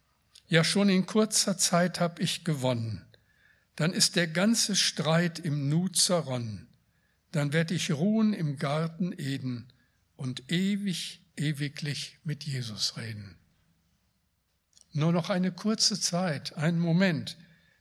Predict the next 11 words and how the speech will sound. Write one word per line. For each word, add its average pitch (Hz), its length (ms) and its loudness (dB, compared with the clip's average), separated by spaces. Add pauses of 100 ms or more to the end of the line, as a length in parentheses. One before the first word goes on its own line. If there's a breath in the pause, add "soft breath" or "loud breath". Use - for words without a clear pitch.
und 147 160 0
dann 190 160 4
ist - 180 2
es 160 140 2
soweit. 120 560 -4 (380 loud breath)
Die 160 160 4
Waagschale 196 680 2
der 165 140 -2
Last 165 420 0
hebt 190 280 -4
sich. - 300 -4